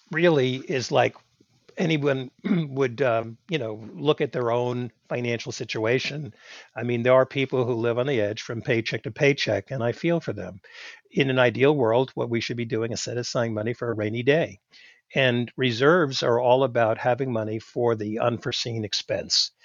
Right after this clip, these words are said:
It could be a, a snowmageddon, although with global warming, I guess I don't see that.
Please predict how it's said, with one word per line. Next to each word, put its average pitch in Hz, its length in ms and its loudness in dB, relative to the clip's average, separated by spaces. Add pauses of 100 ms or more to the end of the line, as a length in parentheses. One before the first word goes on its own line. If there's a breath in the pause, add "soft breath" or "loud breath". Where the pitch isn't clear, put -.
(220 loud breath)
It 135 140 -2
could 123 160 -2
be 123 420 -2 (100)
a, 113 380 -4
a 233 80 -8
snowmageddon, 131 800 0 (120)
although 120 260 -2
with 107 200 -8
global 135 320 -2
warming, 120 400 -2
I 104 120 -4
guess 123 300 0
I 120 80 -2
don't 120 200 -2
see 117 240 -6
that. 120 320 2